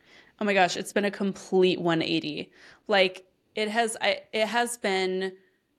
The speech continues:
the best thing I have done for myself in years. And after I had my first son, when he was, like, eight months old, I was having a conversation with, um, another real estate coach who's, like, similar, does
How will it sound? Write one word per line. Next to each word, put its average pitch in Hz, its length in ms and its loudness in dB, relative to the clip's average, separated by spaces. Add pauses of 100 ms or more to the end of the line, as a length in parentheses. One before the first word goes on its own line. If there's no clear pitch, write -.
(120)
the 202 280 -2 (160)
best 190 460 0
thing 190 320 -2
I 180 200 0
have 175 180 -2
done 170 340 0
for 180 260 -2
myself 165 540 -2
in 175 140 -4
years. 160 540 -4
And 190 380 -4
after 254 320 -2
I 311 80 0
had 277 220 0
my 190 160 0
first 170 420 -6
son, 196 280 0
when 190 120 -4
he 247 140 -2
was, 330 200 -2
like, 208 260 0 (380)
eight 185 200 4
months 185 300 -2
old, 165 200 -2
I 175 80 2
was 175 160 0
having 240 280 2
a 214 80 -2
conversation 175 840 -2
with, 165 220 0 (560)
um, 170 400 2
another 202 300 0
real 190 160 2
estate 185 340 -2
coach 165 420 0
who's, 170 220 0
like, 165 160 0
similar, 170 540 0
does 170 320 -4